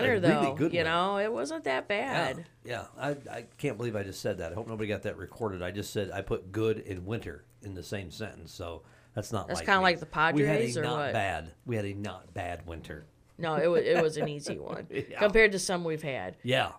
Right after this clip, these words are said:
Speaker 1: Oh,
Speaker 2: But
Speaker 1: yeah.
Speaker 2: then we need the moisture right now too. So this
Speaker 1: Yeah, I was gonna
Speaker 2: rain's
Speaker 1: say,
Speaker 2: been
Speaker 1: what's,
Speaker 2: nice,
Speaker 1: what's
Speaker 2: too.
Speaker 1: the, uh,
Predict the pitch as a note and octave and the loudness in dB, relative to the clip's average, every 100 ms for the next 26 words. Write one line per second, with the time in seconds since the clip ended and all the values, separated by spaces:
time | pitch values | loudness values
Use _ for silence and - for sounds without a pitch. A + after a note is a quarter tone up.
0 | - F3+ F3+ F#3+ F#3 F3+ F3+ F#3+ F#3 F3 | 2 4 6 8 6 6 4 4 2 2
1 | F3+ F3 - D3 C#3 C#3+ C#3+ C3+ D3+ D#3+ | 2 2 0 -2 -2 -2 -4 -4 -4 -2
2 | D3+ D#3+ D3+ A3 G#3+ D#3 - - G3 D3 | -2 0 8 10 10 8 6 6 6 6
3 | F3+ C3 C#3 - - C#3+ F3 E3 C#3+ | 4 2 -4 0 0 2 4 6 6